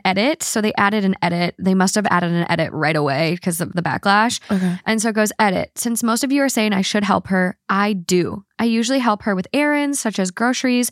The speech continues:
Speaker 1: pharmacy, picking slash dropping her or the kid, and house chores. The boy spends most of his day at a daycare. I did not suggest she gives him up to food adoption, only that she lets him stay with some relatives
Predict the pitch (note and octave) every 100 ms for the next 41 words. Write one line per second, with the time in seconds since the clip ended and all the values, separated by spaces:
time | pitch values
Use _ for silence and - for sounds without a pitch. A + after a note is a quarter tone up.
0 | - - _ - A#3 A#3 A#3 A#3+ A#3 A3+
1 | - _ - C4 - B3 A#3 A3 G3+ F#3+
2 | G3+ F#3+ G3+ G3 G3 G3+ G3 G3 F#3 F3+
3 | F3+ F3+ - C4 C4 B3 - G#3+ G#3+ G#3+
4 | - A#3+ B3 - E3+ A#2+ - - _ _
5 | _ _ _ - A3+ A#3+ D4+ - D4 B3
6 | A#3 A#3 A3+ G#3+ G3 G3 G3 - - -
7 | _ - G3+ G3 F#3+ F#3+ - A2+ F2 -
8 | _ _ _ - B3+ C#4+ D#4+ D4 G#3 G3+
9 | G3+ G3+ - - F#3 E3+ E3+ - F#3 F3+
10 | - F#3 E3+ - G3 F#3 E3+ F3 F3 -
11 | - G3+ - - - _ B3+ C4+ D4 C4
12 | A#3+ A#3+ G#3+ G#3 A3 G3+ - G3+ G#3 G3+
13 | F#3 F#3 G#3 G#3 - G3+ G3